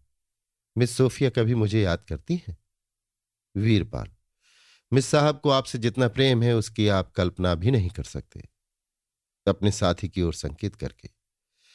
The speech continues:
"इनके आघात से आपको मिस साहब ने ही बचाया था,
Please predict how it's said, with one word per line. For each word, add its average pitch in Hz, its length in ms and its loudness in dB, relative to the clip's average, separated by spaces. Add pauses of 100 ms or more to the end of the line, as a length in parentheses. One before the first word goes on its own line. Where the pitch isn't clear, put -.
(240)
"इनके 143 320 4
आघात 131 400 2
से - 200 0
आपको 113 560 0 (280)
मिस 123 240 2
साहब 117 300 2
ने 127 120 2
ही 120 160 2
बचाया 85 440 0
था, - 300 -14